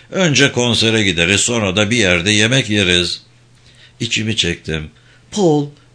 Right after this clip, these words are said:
benim hayatta tek istediğim şey kendi başıma kalmak ve hayatımı kendi başıma sürdürmek. Bu konuda bana karşı anlayışlı olabilir misin? Sonuçta bizim artık boşanmış olduğumuzu hatırlaman gerekiyor." Acı dolu bir sesle,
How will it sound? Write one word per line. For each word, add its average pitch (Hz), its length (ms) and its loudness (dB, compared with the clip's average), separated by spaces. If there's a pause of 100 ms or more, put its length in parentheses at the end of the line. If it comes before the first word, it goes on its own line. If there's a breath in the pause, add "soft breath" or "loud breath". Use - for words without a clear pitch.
benim 196 220 0
hayatta 185 440 0
tek 220 200 -4
istediğim 165 540 -2
şey 143 240 0
kendi 165 380 0
başıma 135 400 -2
kalmak 120 480 -2
ve 131 80 -2
hayatımı 143 580 -2
kendi 160 380 -2
başıma 131 360 -2
sürdürmek. 107 640 -2 (560 loud breath)
Bu - 140 -2
konuda 190 380 2
bana 208 220 2
karşı 170 360 2
anlayışlı 175 440 0
olabilir 175 400 2
misin? 165 500 -2 (360 soft breath)
Sonuçta 202 520 2
bizim 190 240 0
artık 185 340 -2
boşanmış 170 680 0
olduğumuzu 147 600 0
hatırlaman 175 580 2
gerekiyor." 143 720 0 (2000 loud breath)
Acı 175 280 0
dolu 80 240 -2
bir 76 160 -4
sesle, 87 420 -2